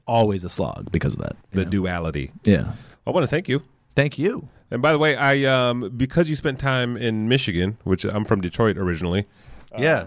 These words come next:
Speaker 2: I have some friends at the, at the Detroit City, City
Speaker 1: Mm.
Speaker 2: Distillery,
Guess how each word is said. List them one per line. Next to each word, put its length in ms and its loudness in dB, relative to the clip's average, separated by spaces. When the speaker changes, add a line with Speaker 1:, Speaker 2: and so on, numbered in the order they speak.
Speaker 2:
I 120 -4
have 120 0
some 160 -6
friends 300 0
at 160 -2
the, 400 0
at 200 -2
the 180 2
Detroit 500 0
City, 460 -2
City 260 0
Speaker 1:
Mm. 60 0
Speaker 2:
Distillery, 640 0